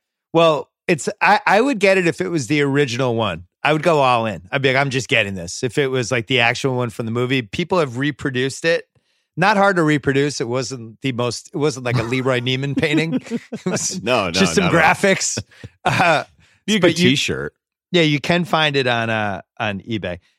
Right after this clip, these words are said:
Speaker 1: Next rewatchable scene, when after Daniel works on Miyagi's house for ten minutes of the movie,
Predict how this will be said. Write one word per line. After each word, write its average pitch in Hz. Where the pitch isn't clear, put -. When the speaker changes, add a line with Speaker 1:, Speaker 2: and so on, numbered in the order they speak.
Speaker 1:
Next 190
rewatchable 151
scene, 120
when 139
after 156
Daniel 143
works 127
on 127
Miyagi's 120
house 127
for 113
ten 123
minutes 117
of 120
the 113
movie, 113